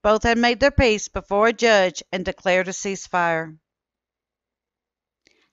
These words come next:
The death of Edward Callahan. According to The Sun, quote, "Edward Callahan was assassinated two days ago at his home near Crockettsville, a little village twenty miles from here.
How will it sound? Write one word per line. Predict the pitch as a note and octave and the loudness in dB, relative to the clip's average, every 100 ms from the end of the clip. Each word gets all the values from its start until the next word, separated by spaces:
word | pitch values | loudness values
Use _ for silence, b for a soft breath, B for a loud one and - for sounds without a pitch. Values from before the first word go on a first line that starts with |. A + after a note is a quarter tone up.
| _ | _
The | - A3+ | 0 0
death | F3 A3 G#3+ F3 F3+ F#3+ | 2 4 6 6 2 -2
of | E3 | 0
Edward | G3+ G#3 E3+ E3+ - | 2 2 0 -2 -2
Callahan. | G#3 G3 F#3 F#3 E3+ E3 D#3 - b b - | -2 0 0 -2 -2 -4 -10 -20 b b 0
According | G#3+ - G#3+ G#3+ B3 | 0 4 4 4 2
to | B3+ | 0
The | C4 D4 | -2 -4
Sun, | - A3 F3+ D#3+ D#3+ D#3 _ _ | -2 0 2 0 -4 -12 _ _
quote, | - A#3+ A3 G#3 - _ - | 0 4 4 2 -6 _ -2
"Edward | F#3+ G#3+ B3+ | 0 0 0
Callahan | C#4 A#3+ A#3 A3+ G3+ G#3 | 2 2 2 2 0 -2
was | G3+ | -4
assassinated | G#3+ - A#3 A3+ G#3+ G3 F#3 F3+ - | -8 2 2 2 -2 -2 -2 -4 -2
two | A#3 | 0
days | A#3 C4 A#3+ | 4 2 2
ago | A3 F3+ F3 E3+ - | -2 4 4 4 0
at | F#3 | -2
his | A3 - | -2 0
home | G#3+ G3 F#3 | 2 2 0
near | E3 | -2
Crockettsville, | - A3 A3 G#3 - - E3+ D#3+ D3+ b b b b | 0 2 2 0 -10 -8 -2 -2 -2 b b b b
a | - | -2
little | F3+ G3+ A#3+ C4 | 2 4 4 4
village | A#3 B3 G3+ F3 - | 4 4 4 0 -4
twenty | - G#3+ A#3 | -4 -2 0
miles | B3 A3 F#3 E3+ - | 2 4 4 2 -4
from | F3 E3+ | -6 -4
here. | F3 D#3+ D#3+ | -2 -2 -4